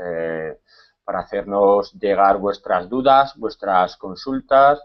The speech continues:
eh, y bueno, y todo aquello que os parezca bien preguntar acerca de,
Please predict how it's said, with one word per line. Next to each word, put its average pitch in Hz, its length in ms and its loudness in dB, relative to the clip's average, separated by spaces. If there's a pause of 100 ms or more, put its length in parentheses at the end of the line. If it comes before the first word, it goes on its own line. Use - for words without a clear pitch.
(840)
eh, 92 440 -4
y 92 40 -6
bueno, 95 180 -6
y 82 80 -6
todo 98 180 -2
aquello 101 440 -2
que 87 680 -6 (300)
os - 180 -12
parezca 95 500 -2
bien 98 220 -6
preguntar 95 540 -6
acerca 90 500 -4
de, 82 460 -8